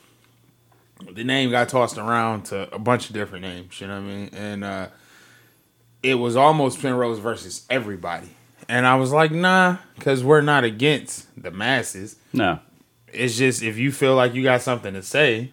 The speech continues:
Speaker 1: then fuck it, come and sit down. You know what I mean?
Speaker 2: Exactly.
Speaker 1: So that's why we ended up on Penrose versus anybody. And you got a lot of people that's like,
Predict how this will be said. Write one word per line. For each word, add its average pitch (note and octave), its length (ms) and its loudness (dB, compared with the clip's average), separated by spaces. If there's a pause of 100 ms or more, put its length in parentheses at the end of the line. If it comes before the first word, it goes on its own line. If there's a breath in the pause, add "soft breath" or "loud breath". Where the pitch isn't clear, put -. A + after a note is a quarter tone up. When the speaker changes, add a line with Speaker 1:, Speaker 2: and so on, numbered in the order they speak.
(120)
Speaker 1:
then G2+ 120 -16
fuck E3 260 -2
it, - 60 -20
come C3 220 -8
and A#2 80 -8
sit A2+ 240 -8
down. A#2 340 -2
You G#2+ 80 -12
know A#2 60 -2
what B2+ 100 2
I C#3 140 6
mean? A#2 80 -2
Speaker 2:
Exactly. - 60 -8
Speaker 1:
So - 260 -6 (580 soft breath)
that's C#3+ 220 0
why C#3 140 4
we C3+ 160 -2
ended C3 260 0
up A#2+ 120 -2
on A#2 140 -4
Penrose B2+ 400 0
versus A2 360 -4
anybody. A2 460 -4
And B2+ 80 -6
you D#3 60 -2
got D#3+ 160 2
a B2+ 60 -2
lot C#3+ 180 0
of - 80 -8
people B2 240 -6
that's A#2 160 -4
like, A2 280 -6